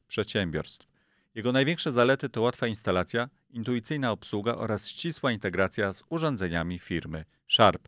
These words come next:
Najważniejsze cechy Sharp Synapse X Cloud Print to przede wszystkim proste wdrażanie użytkowników, łatwe zarządzanie urządzeniami, brak kosztów i infrastruktury, płatność tylko za rzeczywiste użycie –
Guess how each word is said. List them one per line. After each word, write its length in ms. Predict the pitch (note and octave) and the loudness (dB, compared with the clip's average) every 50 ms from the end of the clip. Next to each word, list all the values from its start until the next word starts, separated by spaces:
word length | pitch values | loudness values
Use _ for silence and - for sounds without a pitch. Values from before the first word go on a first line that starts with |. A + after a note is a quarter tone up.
| _ _ _ | _ _ _
Najważniejsze 600 | G2+ G2+ G2 A#2 A2+ G#2 B2 D3 D3+ - - A#2 | -2 0 2 2 2 2 2 2 2 2 0 0
cechy 420 | - - - F3+ F#3 - - A2 G2 | -2 2 4 4 4 4 2 -4 -6
Sharp 400 | - - C3 A#2+ G#2+ - - _ _ | 2 4 4 4 4 2 -4 _ _
Synapse 440 | - - - C3+ C3 A#2 - - _ _ B2 | -12 -8 -6 -4 -4 -4 -4 -8 _ _ -16
X 220 | A2+ - - - | -14 -12 -12 -10
Cloud 380 | - D3 C#3 C3+ A#2+ A2 - - | -2 0 2 2 2 0 -6 -16
Print 540 | _ - F3+ F#3+ D#3+ A#2+ F2+ - - - _ _ | _ -2 2 2 2 2 0 -2 -8 -18 _ _
to 180 | - A2+ G#2 | 0 0 0
przede 460 | - _ - - C3+ D3 D#3 C#3 G#2 | 0 _ 2 6 6 8 8 8 6
wszystkim 480 | - - - F2 - - - - E2+ - - _ _ | 6 4 -2 -6 -8 -10 -10 -12 -12 -12 -14 _ _
proste 460 | - B2+ C#3+ D3+ - - - D3 B2+ | 6 6 6 6 6 2 2 0 0
wdrażanie 540 | A2+ F#2 G2 G2+ G2+ F#2 A2+ B2 A#2 A2 G#2 | 0 2 4 4 4 6 4 4 2 2 0
użytkowników, 800 | F#2+ F2+ F2+ - _ - F2+ D#2+ D#2+ D#2+ - - C3 C#3 - _ _ _ _ _ _ _ - | -2 -4 -6 -6 _ -2 -2 -2 -2 -6 -4 -6 -6 -6 -6 _ _ _ _ _ _ _ 4
łatwe 420 | A2 C3 E3 E3+ - - B2 G2+ | 6 8 8 8 6 0 -2 0
zarządzanie 580 | G2+ G#2 F2+ F#2 G2 F#2+ F#2 G#2 G#2 G2 F#2 F2+ | 0 -2 -2 -2 -2 0 2 2 2 2 0 -2
urządzeniami, 680 | E2+ E2 F2+ F2 D#2+ E2+ E2 D#2+ D#2+ E2 E2+ F#2 - - _ _ _ _ _ _ | -2 -4 -4 -4 -4 -4 -4 -2 -4 -4 -6 -8 -10 -14 _ _ _ _ _ _
brak 420 | F#2+ F2 G2+ A2+ C#3+ D#3 - - - | -14 -4 2 2 2 2 2 -6 -8
kosztów 420 | - D3 C#3 - - - C#3 - | -6 -6 -6 -6 -6 -10 -10 -8
i 60 | - | -6
infrastruktury, 920 | C3+ C#3 C3 - - C#3+ C#3+ - - E3+ E3 - - - A#2+ F#2 D#2+ E2 - - | -6 -6 -4 -2 0 0 0 0 -4 -6 -6 -6 -2 -2 0 0 0 -2 -6 -2
płatność 380 | - G2+ F2+ - - A2+ G#2 - | -2 0 0 0 -4 -8 -8 -4
tylko 300 | - A2+ F#2+ - - G#2+ | -6 -6 -4 -4 -4 -2
za 160 | F#2 G#2+ G#2 | 0 0 0
rzeczywiste 560 | F#2 G2+ G2+ - A#2 G2+ G2 F#2+ - - G#2+ | 0 -2 -4 -4 -6 -8 -8 -10 -6 -4 -4
użycie – 460 | F2+ E2+ E2 D#2+ D#2+ - - G2 G#2 | -4 -2 -4 -6 -8 -6 -4 -4 -4